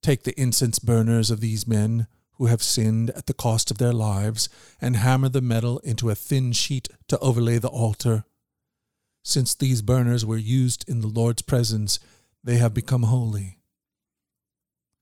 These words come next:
Let them serve as a warning to the people of Israel." So Eleazar the priest collected the two hundred and fifty bronze incense burners that had been used by the men who died in the fire,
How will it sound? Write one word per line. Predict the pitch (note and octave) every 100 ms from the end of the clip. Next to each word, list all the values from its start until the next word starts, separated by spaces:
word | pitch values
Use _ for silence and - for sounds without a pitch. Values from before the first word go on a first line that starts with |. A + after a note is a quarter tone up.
| _ _
Let | B2+ -
them | C#3
serve | B2 D3+ D3 C#3+
as | C#3+
a |
warning | D3 C#3 D3 D3+ D3
to | D3
the | A#2+
people | A#2 G#2+
of | G#2+
Israel." | G2+ - - F#2+ F2 - _ _ _ _ _ _ _ _ _ _ _ _ _ _ _ _ _ _ _ _ _ _ _ _ _ -
So | - E3
Eleazar | E3 E3 D3+ C#3+
the | A#2+
priest | A#2+ - A#2+ F#2+ - -
collected | C3 B2+ - A#2 G#2 F#2
the | - B2+
two | - E3 A2
hundred | A#2+ G#2+
and | G#2+ G2+
fifty | C3 -
bronze | A2 B2 A#2+ A#2 A2+
incense | - A#2+ - A2+ G#2
burners | - G2+ F#2+ A#2 - - _ _ _ _ _
that | - A#2
had | A2
been | A#2+
used | A#2 A#2 C3 C3 -
by | C#3
the | C#3+
men | C3 G#2+ G#2+
who | A2+
died | G2+ A2 G#2 A2 -
in | B2
the | C3
fire, | - F#2+ G2 G2